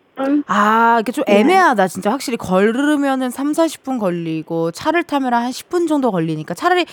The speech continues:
Speaker 2: 차를 타고 가는 게 낫긴 하겠네요.
Speaker 1: 네.
Speaker 2: 아니, 근데 그럼 지금 어떻게 된 거예요? 지금 상황이 저기 일,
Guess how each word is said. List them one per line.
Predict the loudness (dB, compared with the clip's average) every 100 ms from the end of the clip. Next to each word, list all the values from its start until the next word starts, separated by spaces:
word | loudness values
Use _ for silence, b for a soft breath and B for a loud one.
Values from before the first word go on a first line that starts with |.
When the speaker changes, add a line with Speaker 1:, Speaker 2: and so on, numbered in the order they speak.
| B -8
Speaker 2:
차를 | -2 0
타고 | 2 2
가는 | 0 0
게 | 0
낫긴 | 0 -2
하겠네요. | -4 -2 0 2 2 4 4 4 4 2 0 0 2
Speaker 1:
네. | 2 2 2 0 0 -2 -4 -2
Speaker 2:
아니, | 0 2
근데 | 2 2 2
그럼 | 2 0
지금 | -2 -2 0 0
어떻게 | 0 0
된 | 0 2
거예요? | 2 2 0
지금 | -4
상황이 | -2 2 2 2 0 0 -2 -2
저기 | -2 -2 -2
일, | 2